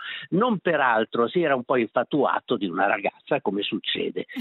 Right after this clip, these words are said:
A questo punto va a Zurigo per studiare ancora e lì scopre, appunto, lo accennava lui stesso,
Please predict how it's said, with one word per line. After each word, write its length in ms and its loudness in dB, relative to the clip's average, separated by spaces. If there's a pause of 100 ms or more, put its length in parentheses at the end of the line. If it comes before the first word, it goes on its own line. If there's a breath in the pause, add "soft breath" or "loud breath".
(160 loud breath)
A 100 -4
questo 300 -2
punto 380 -2
va 180 2
a 180 0
Zurigo 560 2
per 260 0
studiare 480 2
ancora 760 2
e 160 2
lì 340 2
scopre, 600 0
appunto, 400 0
lo 100 2
accennava 560 2
lui 320 2
stesso, 600 0